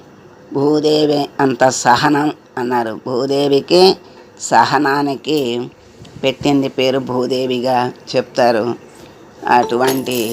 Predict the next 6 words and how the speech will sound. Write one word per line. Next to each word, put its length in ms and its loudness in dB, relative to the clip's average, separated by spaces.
భూదేవి 520 4
చివరిదాకా 720 4
సహనాన్ని, 840 0
ఓర్పుతో 560 0
ఊరుకుని 540 -2
అందరూ 480 0